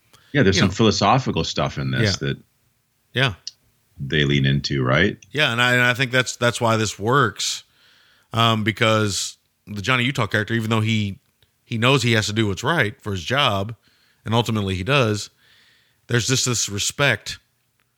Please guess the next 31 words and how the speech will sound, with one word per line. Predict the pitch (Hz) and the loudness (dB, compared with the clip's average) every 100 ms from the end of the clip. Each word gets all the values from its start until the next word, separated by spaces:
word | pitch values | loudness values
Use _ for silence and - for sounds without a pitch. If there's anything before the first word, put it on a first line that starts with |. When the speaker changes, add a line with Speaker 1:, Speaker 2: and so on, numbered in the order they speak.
| _ _ _ | _ _ _
Speaker 2:
um, | 107 104 101 95 95 95 - _ | 0 4 4 2 -4 -8 -12 _
and | 131 | -2
it's | 117 | 2
very, | 185 151 | 4 4
it's | 107 120 - | 0 -6 -2
very | 180 | 0
much | 131 117 | 0 2
an | |
old | 110 110 | 2 4
Western | 95 135 - 92 | 4 2 0 -4
type | 92 87 | -4 -4
thing | - 87 90 | -4 -6 -4
in | 90 | -6
that | 90 | -6
way | 90 | -8
too, | 90 127 104 95 - _ _ _ _ _ _ | -4 -2 -2 -4 -12 _ _ _ _ _ _
that | - 110 | -2 0
he | 107 101 | 2 2
has | 117 135 | 0 -2
for | - 104 | -4 -6
the | |
Bodhi | 87 101 147 | -2 0 -2
character | 120 95 90 85 98 90 90 _ _ _ _ _ _ - | -4 -4 -4 -6 -6 -6 -10 _ _ _ _ _ _ -6
and | 104 107 104 104 | 0 0 0 -2
these | 113 95 | -4 -2
kind | 135 113 | -2 0
of | 101 | 0
philosoph-, | 107 107 117 - | 2 2 2 0
philosophical | 160 131 139 120 107 101 | 0 2 2 2 0 0
lines. | 104 143 98 90 - | 2 2 0 -2 -4
And, | 101 98 | -4 -4